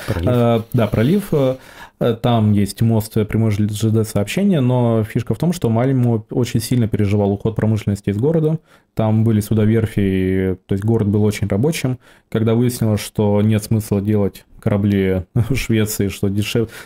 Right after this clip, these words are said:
Speaker 2: то есть, во-первых, возможно, в самих кораблях пропала нужда, потому что что-то изменилось, там торговля, например. Во-вторых, стало проще это делать на больших верфях, э,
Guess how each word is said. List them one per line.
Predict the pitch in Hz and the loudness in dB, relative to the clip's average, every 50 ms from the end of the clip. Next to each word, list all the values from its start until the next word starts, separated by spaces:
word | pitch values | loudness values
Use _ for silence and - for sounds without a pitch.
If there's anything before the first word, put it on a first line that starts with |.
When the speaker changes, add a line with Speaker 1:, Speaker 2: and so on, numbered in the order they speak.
| - _ | -8 _
Speaker 2:
то | - | -4
есть, | 123 - | -2 -2
во-первых, | 262 269 262 143 131 123 110 - | -2 -2 -2 0 -2 -2 -2 0
возможно, | 120 117 113 113 123 123 120 107 - 110 107 107 107 104 | 0 0 2 2 2 2 0 0 0 2 2 2 0 0
в | |
самих | - - 117 113 - | 0 0 -2 -2 -2
кораблях | - 110 113 127 160 208 202 | -2 -2 0 2 2 0 0
пропала | - - 143 - 139 135 135 131 | 0 -4 -4 -2 -2 0 0 0
нужда, | 127 127 123 123 131 123 | 0 0 0 0 0 0
потому | 123 - - 117 113 113 | -2 -2 -2 -2 -2 -2
что | 110 - - 107 | -2 -2 -4 -4
что-то | 104 - 110 107 - 110 | -2 -4 -4 -2 -2 -2
изменилось, | 107 101 110 107 110 107 104 101 98 98 - - - _ _ _ | 0 0 2 2 2 2 2 0 0 -2 -6 -12 -18 _ _ _
там | 101 101 98 | -4 -4 -2
торговля, | - - 104 110 110 113 110 104 95 | -2 -2 -2 0 0 2 2 2 2
например. | 95 98 - - 107 104 98 98 98 - - - - - _ _ | 0 0 0 0 0 0 0 0 -2 -4 -8 -14 -20 -20 _ _
Во-вторых, | - 104 - - 117 120 120 120 | -6 -4 -2 -2 0 0 0 -2
стало | - - 113 107 107 104 | -2 -4 -2 -2 0 0
проще | 107 - 113 110 107 - 120 | 0 0 0 0 0 -2 -2
это | 101 - 101 | -2 -2 0
делать | 110 107 104 98 - - | 0 0 0 0 0 -2
на | 101 98 95 92 95 95 | -2 0 0 0 0 0
больших | 95 104 107 107 - - 113 110 107 - - - | 0 0 0 0 0 0 -2 -2 -2 -4 -4 -2
верфях, | 110 104 - - - 113 110 104 - - | -2 -2 -2 -2 -2 -2 -2 -2 -2 -4
э, | - | -2